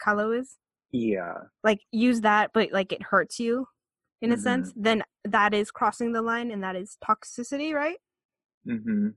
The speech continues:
Speaker 1: Is that what you're trying to
Speaker 2: I would,
Speaker 1: say?
Speaker 2: I would say that, yeah. Just something, something that you're insecure about. Like, I mean, I, you know, I say that I'm ugly all the time. Like, this is another, like, this could be another example-ish. Like,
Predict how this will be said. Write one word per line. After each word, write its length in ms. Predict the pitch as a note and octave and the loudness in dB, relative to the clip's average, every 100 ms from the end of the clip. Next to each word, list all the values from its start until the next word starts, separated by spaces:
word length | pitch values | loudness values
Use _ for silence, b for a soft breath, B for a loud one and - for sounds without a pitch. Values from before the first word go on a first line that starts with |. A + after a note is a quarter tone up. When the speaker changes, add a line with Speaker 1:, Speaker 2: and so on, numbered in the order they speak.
| - | -4
Speaker 1:
Is 60 | A3 | 0
that 140 | G#3 | 0
what 100 | G#3+ | 0
you're 80 | G#3 | -4
trying 220 | G3+ G#3+ | -4 -2
to 60 | G#3+ | 0
Speaker 2:
I 40 | |
would, 140 | C#3 B3+ | 0 -2
Speaker 1:
say? 80 | - - | -4 2
Speaker 2:
I 100 | D3 | 4
would 200 | D#3+ D#3 | 4 0
say 180 | - G#2 | 2 2
that, 280 | F#2 F2 F#2 | 4 0 -2
yeah. 300 | F#2+ - G3+ B3 _ _ _ - | -4 -4 -6 -10 _ _ _ -10
Just 120 | C#3+ | -2
something, 340 | - D#3 D3+ B2 | 2 4 2 2
something 260 | C#3 D3 C#3+ | 2 4 2
that 140 | A#2+ | 4
you're 60 | A2 | 2
insecure 320 | G#2+ A2 A2 | 2 4 6
about. 140 | G2 G2 | 6 8
Like, 140 | G#2+ - | 6 4
I 60 | B2 | 4
mean, 160 | C#3 C3 | 4 4
I, 160 | A#2 | 4
you 340 | B2+ B2+ - A#2+ | 6 4 4 2
know, 120 | A2 | 2
I 180 | A#2 A#2+ | 4 2
say 160 | - | 4
that 120 | A#2 A2 | 4 2
I'm 120 | G2+ | 2
ugly 240 | F#2+ F#2+ F#2 | -2 0 2
all 100 | F2+ | 2
the 100 | F2 | -2
time. 320 | - G#2+ F#2 | -4 -6 0
Like, 140 | G#2+ A2 | 2 4
this 180 | B2 | 2
is 60 | A2+ | 0
another, 480 | G#2+ G#2 G#2+ G#2+ G2+ | 0 2 0 0 0
like, 120 | G#2 - | -2 -4
this 120 | A2+ | -6
could 120 | A#2 | -4
be 80 | G#2 | -6
another 220 | F2 E2 E2+ | -8 -20 -20
example-ish. 680 | - F2+ - F#2+ G2+ G#2 - | -20 -18 -10 -8 -8 -10 -6
Like, 120 | F#2 | -6